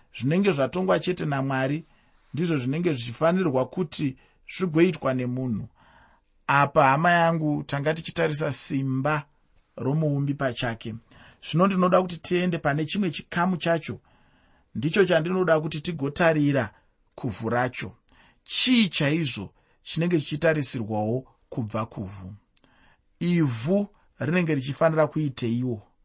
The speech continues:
Mwari vane simba pamusoro pemunhu, sezvinoita muumbi wehari pamusoro pehari dzake.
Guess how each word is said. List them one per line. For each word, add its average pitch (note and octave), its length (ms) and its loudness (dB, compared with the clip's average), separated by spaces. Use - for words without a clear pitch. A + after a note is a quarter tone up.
Mwari E3 260 4
vane A3+ 260 2
simba D#3+ 380 0
pamusoro D#3+ 400 -2
pemunhu, C#3 460 -2
sezvinoita D#3+ 800 0
muumbi D3 380 -2
wehari A#2 380 0
pamusoro A#2 500 -4
pehari G#2 340 -4
dzake. G2+ 440 -10